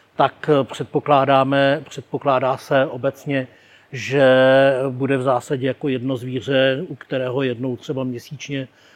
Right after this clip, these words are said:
se provede biopsie, to znamená, že vezmete mu tu maličku-, ten maličký kousek tkáně, ze kterého potom budete kultivovat, se kterým se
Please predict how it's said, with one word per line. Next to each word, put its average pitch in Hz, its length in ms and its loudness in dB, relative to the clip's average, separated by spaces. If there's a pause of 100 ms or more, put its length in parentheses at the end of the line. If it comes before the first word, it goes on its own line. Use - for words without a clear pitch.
se - 140 -2
provede 131 400 -4
biopsie, 127 560 -4
to 127 100 -4
znamená, 127 440 -4
že 127 140 -6
vezmete 127 440 -6
mu 127 260 -6 (260)
tu 156 80 -8
maličku-, 131 640 -2
ten 131 160 -8
maličký 127 420 -8
kousek 123 380 -12
tkáně, 127 560 -6 (420)
ze 127 140 -4
kterého - 100 -16 (580)
potom 131 640 -4
budete 127 400 -6
kultivovat, 120 640 -6
se - 80 -8
kterým 117 300 -12
se - 120 -16